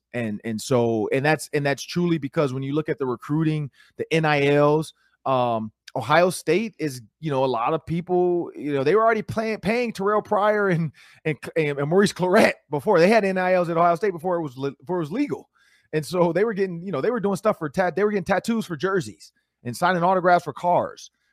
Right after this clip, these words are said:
Um, so they already had N I Ls at Ohio State. And so now it's just legal. And so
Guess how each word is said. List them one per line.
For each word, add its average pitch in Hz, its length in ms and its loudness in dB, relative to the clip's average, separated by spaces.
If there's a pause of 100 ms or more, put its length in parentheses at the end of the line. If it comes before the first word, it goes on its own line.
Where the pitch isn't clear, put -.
(140)
Um, 139 180 0
so 156 120 -8
they 196 100 0
already 190 160 -2
had 190 240 0
N 175 100 -4
I 135 140 -2
Ls 123 140 -2
at 120 60 -4
Ohio 113 240 -4
State. 139 300 -2
And 143 80 -10
so 180 140 -8
now 233 260 0
it's 160 80 -4
just 147 140 -4
legal. 156 320 -2
And 127 100 -8
so 143 340 -2